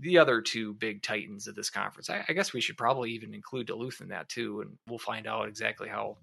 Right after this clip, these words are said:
much Saint Cloud and Duluth, uh, line up this weekend. But seeing that Saint Cloud's played,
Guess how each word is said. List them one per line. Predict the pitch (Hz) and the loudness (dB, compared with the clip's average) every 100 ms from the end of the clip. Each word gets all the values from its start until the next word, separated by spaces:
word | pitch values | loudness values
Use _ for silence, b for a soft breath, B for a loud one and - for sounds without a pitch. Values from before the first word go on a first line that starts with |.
| _ - | _ -6
much | 120 - | -4 -2
Saint | 110 107 | -4 -6
Cloud | - 113 113 107 | 0 0 0 -4
and | 95 - B B B B B | -12 -18 B B B B B
Duluth, | 139 147 147 - - | 4 4 2 -2 -2
uh, | 117 117 110 101 | 4 6 6 4
line | 117 120 120 | 4 6 6
up | 113 - _ | 2 0 _
this | 113 110 - | -2 0 2
weekend. | 143 160 113 98 104 - B B B B B B B _ | 4 4 4 2 -2 -12 B B B B B B B _
But | 156 147 - | 12 12 12
seeing | - 170 160 | 8 10 10
that | 147 143 - | 10 8 6
Saint | 143 | 6
Cloud's | 139 131 - | 8 6 6
played, | - 151 151 151 143 | 8 10 10 6 4